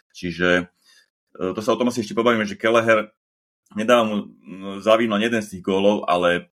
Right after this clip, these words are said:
tie jeho zákroky alebo to jeho pôsobenie v brane v tomto zápase bolo také rozpačité u mňa. Hej, že nechytil v podstate nič. Je, je, myslím, že jednu šancu im tam chytil na konci. A to bolo všetko. Hej, ale ak by som to uzavrel, tak, e, nemôžem mu to dávať za vinu, bolo to, bolo to zblízka a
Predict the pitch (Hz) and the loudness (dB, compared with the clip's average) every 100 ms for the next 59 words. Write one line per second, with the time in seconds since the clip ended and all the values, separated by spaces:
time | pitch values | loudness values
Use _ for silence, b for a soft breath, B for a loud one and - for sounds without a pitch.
0 | _ 104 98 101 90 95 98 92 - 90 | _ 0 2 0 0 0 0 -4 -2 0
1 | 85 82 85 87 92 92 90 92 98 92 | 2 2 0 0 0 0 -4 -4 -2 0
2 | 87 87 90 87 76 92 87 85 87 90 | 2 2 2 0 -2 -4 -4 -2 -2 -4
3 | 87 85 82 82 - 85 - 87 85 76 | -6 -4 -2 -2 0 0 2 -2 -2 -8
4 | 73 73 73 _ _ - 82 80 85 80 | -8 -8 -14 _ _ -10 -8 -4 -4 -4
5 | 104 104 101 95 87 - 85 87 85 82 | -2 -2 0 0 0 -2 -8 -4 -2 -2
6 | - - _ _ _ _ _ _ - 90 | -6 -20 _ _ _ _ _ _ -4 -4
7 | - 101 101 101 92 95 90 82 85 87 | 0 2 2 2 2 2 0 -2 -2 -2
8 | 82 82 80 - 78 71 - - - 78 | -2 -4 -6 -4 -4 -6 -12 -10 -6 -6
9 | - 67 _ _ b b b _ - - | -6 -12 _ _ b b b _ -16 -10
10 | 82 80 - 85 - 82 101 104 104 107 | -6 -8 -8 -14 -8 0 4 4 4 0
11 | 120 107 110 113 107 98 95 92 95 92 | -4 -2 0 2 2 2 0 0 0 0
12 | 92 90 - _ _ - 80 104 98 92 | -2 -8 -16 _ _ -12 0 2 2 -2
13 | 87 85 87 80 87 92 85 80 80 78 | -6 -2 -2 2 0 0 0 -2 -4 -6
14 | 76 80 80 78 - 85 80 - 78 - | -8 -8 -8 -10 -6 -6 -4 0 0 0